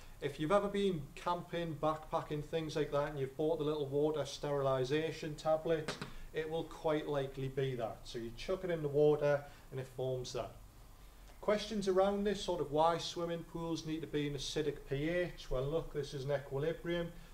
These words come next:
So if you add an acid, equilibrium will move that way to release more base, releases more of this, so it keeps killing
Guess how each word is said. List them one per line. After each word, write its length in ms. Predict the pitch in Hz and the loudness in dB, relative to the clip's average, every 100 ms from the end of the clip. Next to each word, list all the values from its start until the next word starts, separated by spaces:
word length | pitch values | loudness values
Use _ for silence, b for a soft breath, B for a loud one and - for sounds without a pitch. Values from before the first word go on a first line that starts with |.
| - | -8
So 180 | 127 | -2
if 120 | 123 127 | -2 0
you 220 | 175 - | 0 0
add 140 | 151 139 | -2 -2
an 120 | 135 | 2
acid, 540 | 165 147 - 175 170 - B B 175 | 2 0 0 0 0 -4 B B -8
equilibrium 640 | 165 165 165 160 151 147 | -6 -2 0 0 0 0
will 120 | 139 | 0
move 360 | 139 175 185 160 | 0 2 0 0
that 200 | 156 139 | 0 2
way 240 | 147 151 147 - | 4 4 4 -2
to 80 | 143 | -4
release 400 | 139 135 135 - | -2 -2 -4 -2
more 220 | 131 127 | 0 0
base, 540 | - 151 160 156 - - B B B - | 2 2 2 0 -4 -12 B B B -4
releases 480 | 131 139 135 135 120 | 0 0 -2 -6 -4
more 280 | 131 131 | -2 0
of 100 | 123 | 0
this, 240 | 117 104 - | -2 -6 -8
so 220 | - 110 | -8 -8
it 80 | 107 - | -8 -10
keeps 220 | 131 - | -12 -12
killing 340 | - 127 117 | -6 -6 -6